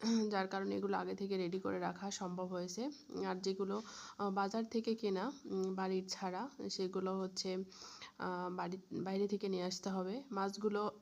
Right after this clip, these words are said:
<clears throat> আমাদের পুকুরের মাছ থাকার সত্ত্বেও আমাদের মাছ দিয়ে যেহেতু মাছের, আহ, ব্যাপার হবে, মাছ মাংস দুটোই থাকবে, ডাউল আছে। তো যেহেতু মাছের ব্যাপার এখানে, তো সেটা এখানে ডেকোরেশনের কিছু জিনিস আছে এখানে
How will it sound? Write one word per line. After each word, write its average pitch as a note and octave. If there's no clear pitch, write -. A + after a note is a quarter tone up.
<clears throat> A#3
আমাদের G#3
পুকুরের A3
মাছ G#3
থাকার G#3
সত্ত্বেও G3
আমাদের G3
মাছ F#3+
দিয়ে G3
যেহেতু G3
মাছের, F#3+
আহ, F#3+
ব্যাপার F#3
হবে, F#3
মাছ G3
মাংস G3+
দুটোই G3+
থাকবে, F#3+
ডাউল G3
আছে। F#3+
তো G#3
যেহেতু A#3
মাছের G#3
ব্যাপার F#3+
এখানে, F#3
তো F#3+
সেটা G3+
এখানে G#3
ডেকোরেশনের G#3
কিছু G#3
জিনিস G3
আছে F#3+
এখানে F#3+